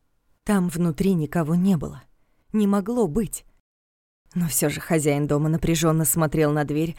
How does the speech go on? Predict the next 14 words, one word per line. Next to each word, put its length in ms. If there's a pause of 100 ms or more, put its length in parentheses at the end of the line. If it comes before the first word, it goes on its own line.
(100)
позорно 460
потея 480
и 40
боясь 360
пошевелиться 720
или 120
слишком 460
громко 320
вздохнуть, 560 (320)
как 240
будто 320
ждал, 380
что 200
сейчас 640